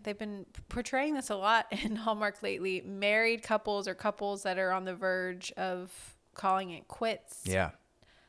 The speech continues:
Speaker 1: And, um, they get, they get real. They get real, real.
Speaker 2: They're down.
Speaker 1: Yeah.
Speaker 2: They're down with the realness. You know.
Speaker 1: <laughs> 'Cause we start out just right off the bat, you know, that they're in a, a therapy session,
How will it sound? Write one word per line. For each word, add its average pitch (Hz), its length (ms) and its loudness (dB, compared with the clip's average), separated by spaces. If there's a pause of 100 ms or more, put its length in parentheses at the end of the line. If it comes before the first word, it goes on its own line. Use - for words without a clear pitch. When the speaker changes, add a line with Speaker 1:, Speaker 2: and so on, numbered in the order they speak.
(220)
Speaker 1:
And, 196 680 0
um, 185 800 0 (320)
they 220 120 -2
get, 202 220 0
they 214 80 0
get 214 240 0
real. 185 420 -2 (560)
They 208 100 -6
get 190 160 0
real, 202 280 0
real. 175 520 -4
Speaker 2:
They're 123 140 4
down. 95 480 4
Speaker 1:
Yeah. 107 160 4
Speaker 2:
They're - 80 4
down 110 140 6
with 107 100 2
the 101 60 2
realness. 92 600 -2 (200)
You 180 120 -4
know. 80 120 0 (200)
Speaker 1:
<laughs> - 220 -14
'Cause 262 140 4
we 277 160 4
start 247 360 10
out 214 380 10
just 220 180 -2
right 214 180 6
off 220 140 6
the 214 100 -2
bat, 196 340 6
you 196 120 -6
know, 180 500 -2
that 185 300 -2 (300)
they're 190 340 0
in 185 200 -4
a, 175 300 -2 (140)
a 202 80 -4
therapy 202 920 -4
session, - 560 -8